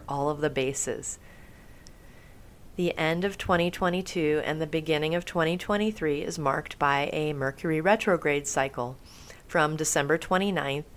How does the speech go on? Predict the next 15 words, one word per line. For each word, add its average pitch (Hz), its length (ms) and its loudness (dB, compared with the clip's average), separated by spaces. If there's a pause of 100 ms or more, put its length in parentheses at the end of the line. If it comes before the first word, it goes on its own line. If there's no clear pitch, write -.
(360)
through 151 240 2
January 143 560 0
nineteenth. 143 760 -4 (880)
Since 180 440 -2
actions 226 600 6
designed 175 540 4
for 170 160 2
long-term 160 640 4
stability 156 640 2
are 135 320 4 (220)
counterindicated 170 1120 2
for 147 160 0
Mercury 139 720 0
retrograde 139 640 0
cycles, 131 600 0